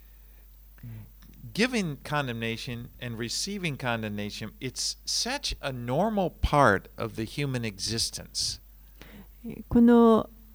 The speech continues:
Speaker 2: 裁くとかまた非難するという言葉ですね。あの、交互に使ったりすると思いますけれども、この非難したり非難されたりするということ、これは私たちの、あの、まあ、人間の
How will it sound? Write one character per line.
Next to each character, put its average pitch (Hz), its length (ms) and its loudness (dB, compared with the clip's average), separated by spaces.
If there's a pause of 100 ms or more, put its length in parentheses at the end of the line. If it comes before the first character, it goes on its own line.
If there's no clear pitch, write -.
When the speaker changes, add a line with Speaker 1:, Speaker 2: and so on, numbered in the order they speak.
(480)
Speaker 2:
裁 240 200 6 (160)
く - 140 -10
と 220 140 2
か 185 160 0
ま 190 160 2
た 185 140 -2
非 262 180 2
難 277 240 4
す 175 160 0
る 165 120 0
と 160 280 -2 (120)
い 170 100 0
う 165 100 -2
言 170 240 0
葉 165 100 0
で 175 100 -2
す 175 120 -4
ね。 190 180 2 (360)
あ 175 120 2
の、 165 360 0
交 196 180 4
互 170 120 2
に 160 120 4
使 - 180 -6
っ 180 60 2
た - 160 -4
り 165 120 2
す - 140 0
る 170 100 2
と 160 100 -2
思 165 140 2
い 165 40 2
ま 170 140 0
す - 60 -8
け 165 100 -4
れ 165 80 0
ど 160 80 -2
も、 170 160 -2 (340)
こ 220 100 2
の 220 280 6
非 277 120 4
難 320 200 2
し - 60 -4
た 269 120 2
り 233 100 2
非 277 120 2
難 277 180 2
さ 202 120 2
れ 214 100 2
た 269 100 0
り 202 100 2
す - 160 -2
る 165 120 2
と 165 100 -2
い 160 140 2
う 160 80 0
こ 160 120 -4
と、 - 300 -6
こ 233 120 4
れ 254 140 4
は 285 260 2 (420)
私 311 380 -2
た 330 120 0
ち 185 480 0 (100)
の、 233 360 2 (200)
あ 170 140 2
の、 165 640 -2 (160)
ま 180 100 0
あ、 - 20 4
人 220 240 8
間 240 220 2
の 269 280 2